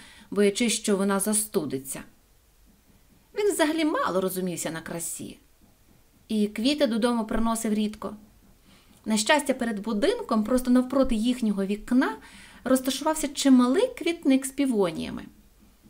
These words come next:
І собачка Соня часто густо залазила туди з головою і чхала собі на втіху. Та одного дня її підстеріг двірник Сєдов. «Ага!» – закричав він.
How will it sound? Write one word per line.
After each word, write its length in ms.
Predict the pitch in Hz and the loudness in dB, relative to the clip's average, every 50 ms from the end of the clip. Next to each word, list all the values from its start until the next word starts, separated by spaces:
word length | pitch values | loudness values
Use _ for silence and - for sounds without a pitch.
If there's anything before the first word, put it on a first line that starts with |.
| - | -10
І 80 | - 208 | -8 -4
собачка 420 | 208 247 220 240 240 - - 240 | -4 -2 -2 -2 -4 -4 -4 -4
Соня 440 | 220 - - 269 269 262 247 220 214 - - - - _ _ | -4 -2 0 2 2 4 2 2 -2 -6 -12 -20 -20 _ _
часто 460 | - - 285 285 269 269 - - 254 | -2 0 0 0 0 -2 2 2 2
густо 400 | 220 214 247 262 247 254 - 214 | 4 4 2 0 0 0 -2 -2
залазила 840 | 196 180 190 175 180 185 196 220 254 262 233 220 208 202 202 196 190 | 0 0 0 0 0 0 0 0 2 4 4 4 2 2 0 -2 -2
туди 240 | 190 202 196 196 208 | -2 -2 -2 -2 -2
з 60 | 185 | -2
головою 720 | 170 175 190 202 214 202 220 277 330 330 311 277 277 269 262 - - - - - - - - | -2 -2 0 0 0 0 0 0 0 2 2 2 2 0 -2 -4 -14 -18 -20 -20 -16 -6 0
і 180 | 254 277 294 | 0 2 2
чхала 640 | 294 - - - - 311 370 403 370 349 339 330 320 | 0 -4 -6 -2 2 4 6 6 6 4 4 2 0
собі 360 | 320 - - 262 220 233 240 | -2 -2 -2 -2 0 0 0
на 120 | 233 226 | 0 0
втіху. 600 | 220 220 - - - 185 175 165 - - - - - - - - - - - - _ _ _ _ _ _ _ _ _ | -2 -4 -8 -8 -6 -6 -6 -6 -8 -12 -14 -14 -14 -14 -14 -14 -16 -18 -20 -20 _ _ _ _ _ _ _ _ _
Та 100 | - 214 | -8 -8
одного 360 | 190 170 170 208 226 220 208 | -6 -6 -6 -6 -6 -4 -4
дня 380 | 190 180 180 185 202 247 294 320 | -4 -4 -2 -2 0 0 2 2
її 200 | 269 202 190 208 | 2 2 0 -2
підстеріг 540 | 208 - - - - - 202 202 247 233 208 | -4 -8 -14 -10 -4 -2 0 0 0 0 -2
двірник 540 | 175 175 185 196 190 165 196 226 247 247 - | -2 0 0 0 2 2 -2 -2 -2 -4 -6
Сєдов. 580 | - - - 208 208 196 160 147 127 127 127 127 - - - _ _ _ _ _ _ _ _ _ _ - | -8 -8 -4 -2 0 0 0 -2 -4 -8 -8 -10 -16 -20 -20 _ _ _ _ _ _ _ _ _ _ -8
«Ага!» – 1080 | - 139 170 165 147 - 160 139 151 202 226 240 247 247 247 247 240 233 214 185 165 - - _ | 0 2 2 2 2 0 -2 4 6 8 8 8 8 6 6 8 8 8 6 6 2 -2 -10 _
закричав 600 | - 170 180 180 180 - 190 190 - 202 190 196 | -8 -6 -6 -4 -4 -6 -6 -4 -2 -2 -2 0
він. 260 | 196 196 214 196 165 | 0 2 2 2 0